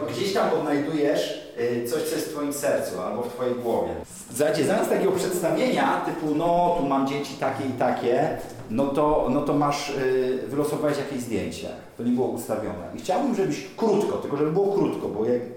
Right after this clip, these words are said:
jest nas sporo, żeby nie było tak, że, y, całe to nasze spotkanie na tym potrwa, powiedział coś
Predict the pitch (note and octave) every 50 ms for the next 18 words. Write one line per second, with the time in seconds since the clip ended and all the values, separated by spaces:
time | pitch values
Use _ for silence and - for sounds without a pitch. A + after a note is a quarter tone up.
0 | - - - A#2+ A#2+ B2 B2 B2 - - - F3+ C#3 A2+ A2 B2+ - - - -
1 | - - - - B2+ B2 B2 C3+ C3+ C#3 C3 C3+ C#3 C#3 C#3 C#3 D3 D3 C#3+ C#3+
2 | D3+ C#3 C#3 - C#3 C3+ C3+ C3 C3 C3 - - - - A#2 A#2+ A#2+ A#2+ A#2+ B2
3 | A#2+ A#2+ B2 A#2+ A#2+ - - C#3 C3 C3 C3 C3 B2+ C3 - C3+ C3 B2+ - C3+
4 | A#2 - - C3 - - - B2+ A#2 G#2+ G2+ F#2+ G2+ G2 - - F#2+ F#2 - G#2+
5 | - - - - A2 B2+ D3 - - - - - - - C#3+ C3+ E3+ G3 F#3+ F#3
6 | F3 D#3 C#3+ - C#3+ C3+ C#3 B2+